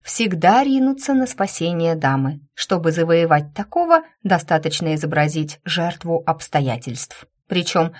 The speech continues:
степень влюблённости будет напрямую зависеть от невинности взгляда и мольбы в голосе. Педанты убеждены, что обладают массой скрытых достоинств, но на деле – это скандалисты и скряги.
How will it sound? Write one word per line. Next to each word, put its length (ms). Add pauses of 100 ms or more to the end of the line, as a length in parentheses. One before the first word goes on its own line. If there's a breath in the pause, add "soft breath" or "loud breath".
(180 loud breath)
степень 440
влюблённости 760
будет 360
напрямую 580
зависеть 600 (300 soft breath)
от 160
невинности 720
взгляда 720
и 140
мольбы 440
в 80
голосе. 640 (320)
Педанты 720 (120)
убеждены, 580
что 240
обладают 540
массой 500
скрытых 480
достоинств, 800 (140)
но 200
на 180
деле – 520 (420 loud breath)
это 240
скандалисты 840
и 140
скряги. 680